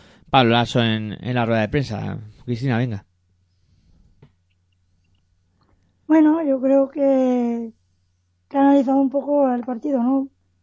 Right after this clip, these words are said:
Speaker 2: Él dice que el equipo salió bien, bueno, es su opinión, eh, no salió como suele salir otras veces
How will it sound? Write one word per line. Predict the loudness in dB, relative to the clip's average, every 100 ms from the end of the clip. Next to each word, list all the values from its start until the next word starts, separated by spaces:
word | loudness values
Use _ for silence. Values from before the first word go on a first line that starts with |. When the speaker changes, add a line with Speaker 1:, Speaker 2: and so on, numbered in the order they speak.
| _ -2
Speaker 2:
Él | 2
dice | 4 2
que | 2
el | 0
equipo | 0 -2 -2
salió | 0 0 2
bien, | 2 2 2 -6 _ _ _
bueno, | 2 4 2 -2 _ _ _ _ _ _ _ _ _ _ _ _ _ _ -12
es | -6
su | -4
opinión, | 0 4 4 4 -2 _ _ _ _ _ _ _ _
eh, | -2 2 6
no | 6 4
salió | 2 2 2
como | 0 0
suele | -2
salir | -2 -2
otras | -2 -4
veces | -4 -2 0 0